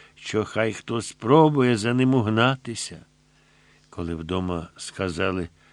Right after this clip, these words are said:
що це вже не заважка робота, скупо кинув: «Хату свою ставитиму».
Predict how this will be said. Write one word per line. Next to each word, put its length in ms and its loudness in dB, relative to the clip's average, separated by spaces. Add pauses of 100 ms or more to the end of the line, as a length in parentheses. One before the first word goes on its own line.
(180)
що 200 -6
це 240 -6
вже 300 -4 (340)
не 200 0
заважка 600 2
робота, 460 0
скупо 500 -6
кинув: 460 -6 (360)
«Хату 520 -6
свою 380 -8
ставитиму». 760 -10